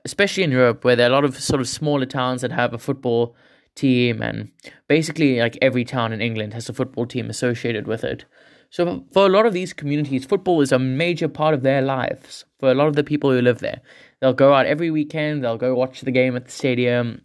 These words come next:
and it really is an integral, integral part of their life. And what we're seeing is that if these smaller clubs close down, it can really have major financial impacts on these communities, because a lot of people rely on the football, uh,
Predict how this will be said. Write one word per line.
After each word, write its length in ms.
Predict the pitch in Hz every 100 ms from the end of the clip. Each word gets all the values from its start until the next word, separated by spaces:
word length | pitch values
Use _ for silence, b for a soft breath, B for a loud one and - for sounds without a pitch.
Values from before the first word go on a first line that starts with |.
| -
and 360 | 110 107 107 - B B B B B -
it 300 | - 151 147
really 220 | 160 175
is 140 | 151
an 60 | 151
integral, 560 | 147 143 131 135 123 - -
integral 420 | 143 147 135 127
part 220 | 147 143
of 80 | 135
their 120 | 135
life. 460 | 147 156 - - -
And 280 | - 113 110
what 180 | 120 -
we're 100 | 139
seeing 300 | - 170 151
is 100 | 117
that 140 | 120
if 180 | - 147
these 180 | 143 131
smaller 280 | 139 160 143
clubs 400 | - 131 117 - b b b b b -
close 280 | 165 156
down, 280 | 117 156 170
it 80 | 139
can 100 | 156
really 220 | 156 180
have 200 | 175 156
major 520 | 127 156 180 175 170
financial 560 | 165 165 143 147 160 160
impacts 520 | 170 170 120 120 -
on 140 | 127 127
these 220 | 127 120
communities, 540 | - 131 131 123 107
because 380 | - 123 110 - B B B B
a 80 | 127
lot 180 | 131 147
of 100 | 147
people 420 | 147 143 139 123
rely 360 | 120 127 160
on 160 | 165 147
the 60 | 123
football, 580 | 131 131 120 113 113 _ _ -
uh, 300 | 123 110 107